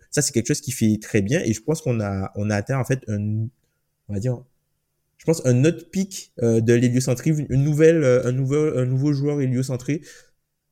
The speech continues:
euh, et à voir, du coup, combien de temps il va rester héliocentré ou, comme toutes les versions héliocentrées qu'on a eues, euh, ces dernières années, on va lui rajouter un autre porteur de balle à côté.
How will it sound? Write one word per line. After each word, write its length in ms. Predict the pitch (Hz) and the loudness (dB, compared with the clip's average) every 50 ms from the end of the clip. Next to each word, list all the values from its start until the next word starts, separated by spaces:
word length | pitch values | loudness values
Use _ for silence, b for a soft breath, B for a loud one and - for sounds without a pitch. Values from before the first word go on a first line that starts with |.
| - - | -4 0
euh, 280 | 98 98 101 101 101 98 | 0 2 2 2 0 0
et 120 | - 110 110 - | 0 -2 -2 0
à 100 | 120 120 | 0 0
voir, 240 | 113 123 127 160 | 2 2 2 2
du 140 | 147 131 127 | 2 0 -2
coup, 180 | 127 - 160 - | -4 -4 -6 -4
combien 280 | - 165 135 135 151 151 | -2 -2 0 0 0 0
de 60 | 151 | -2
temps 220 | 151 160 160 160 | -2 -2 -2 0
il 120 | 156 135 117 | 0 -2 0
va 100 | 117 117 | 0 0
rester 300 | 117 120 120 - - 120 | 0 0 -2 0 -2 0
héliocentré 640 | 117 113 117 117 120 110 - - 135 147 170 - - | 0 0 0 0 -2 -6 -4 -2 -2 -2 -2 -2 -2
ou, 200 | 120 135 151 - - - _ | -2 -2 -2 -4 -8 -12 _
comme 280 | - 156 143 143 135 - | -2 0 0 0 -2 -6
toutes 240 | - 180 170 - _ - | -6 -8 -8 -8 _ -4
les 160 | 131 127 127 | 0 0 2
versions 340 | 123 123 120 120 - 143 131 | 2 2 2 0 -2 -2 0
héliocentrées 540 | 127 120 117 123 127 - 123 120 - 131 127 | 0 0 0 -2 -2 -4 -4 -4 -4 -4 -4
qu'on 160 | - 120 120 | -2 -2 0
a 100 | 117 113 | 0 0
eues, 300 | 120 127 131 135 131 127 | 0 0 2 2 4 4
euh, 100 | 120 110 | 4 4
ces 160 | - - 117 | 2 0 -2
dernières 440 | 113 113 110 110 110 110 110 104 110 | 0 0 0 0 0 0 0 0 0
années, 360 | 107 104 110 120 147 190 - _ _ _ _ _ _ _ - | 0 0 0 0 -2 -2 -6 _ _ _ _ _ _ _ -2
on 80 | 117 | 0
va 140 | 104 120 123 | 4 4 4
lui 100 | 131 127 | 4 4
rajouter 320 | 117 110 110 104 - 117 | 4 2 2 0 0 0
un 100 | 120 120 | 0 0
autre 120 | 113 113 - | 0 -2 -2
porteur 280 | - 104 - - 104 | -4 -6 -2 0 0
de 100 | 107 107 | 2 2
balle 140 | 98 107 107 | 2 2 2
à 60 | 107 | 0
côté. 260 | 104 - 98 - - | 0 -2 -6 -8 -8